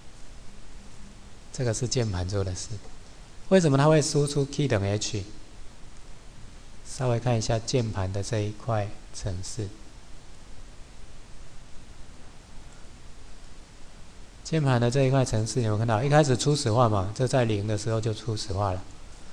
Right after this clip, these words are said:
但是呢，在二十的时候，它不是做了这件事吗？它刚刚不是二十吗？对，二十的时候它做了什么事？它检查这个记忆体是不是零，啊，当然是，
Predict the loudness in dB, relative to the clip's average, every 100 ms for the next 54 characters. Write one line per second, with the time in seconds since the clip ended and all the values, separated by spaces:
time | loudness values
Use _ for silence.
0 | -10 -8 0 2 4 6 6 6 2 6
1 | 8 10 8 6 4 4 2 0 4 4
2 | 4 0 0 0 0 2 2 2 0 0
3 | 0 -2 -2 -2 -4 -8 -12 -12 -12 -12
4 | -12 -12 -12 -12 -12 -8 -4 2 4 4
5 | 2 0 2 2 2 -2 -6 -8 -10 -10
6 | -10 -10 -12 -12 -14 -12 -12 -10 -2 -2
7 | -2 -10 -12 -10 6 6 8 6 4 6
8 | 6 6 6 4 4 0 0 0 -2 -6
9 | -12 -10 -10 -12 -14 -12 -2 0 4 4
10 | 2 2 6 6 6 2 2 4 4 4
11 | 4 2 0 -2 0 0 0 0 0 2
12 | 2 2 0